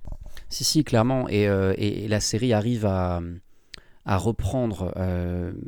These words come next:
la, la narration du livre dans le sens où, effectivement, on est, vu qu'on est du point de vue de, de la fille, de Camille, on, on ne sait jamais trop quoi penser. On voit les défauts de ce personnage, on voit comment elle est, on se dit effectivement, on se pose la question, comme Camille,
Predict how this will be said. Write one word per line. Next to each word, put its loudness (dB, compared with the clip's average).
la, -2
la -2
narration -2
du -4
livre -2
dans -4
le -4
sens -6
où, 0
effectivement, -2
on 2
est, 2
vu 2
qu'on 0
est 4
du -2
point 2
de 2
vue -2
de, -2
de -2
la 0
fille, -4
de 0
Camille, 0
on, -2
on -4
ne -2
sait -2
jamais 2
trop 0
quoi 0
penser. -2
On 0
voit 2
les 0
défauts 0
de -4
ce -6
personnage, 0
on 0
voit 2
comment -2
elle 2
est, 2
on -2
se -4
dit 0
effectivement, -2
on 0
se -6
pose -2
la -2
question, -2
comme 0
Camille, 2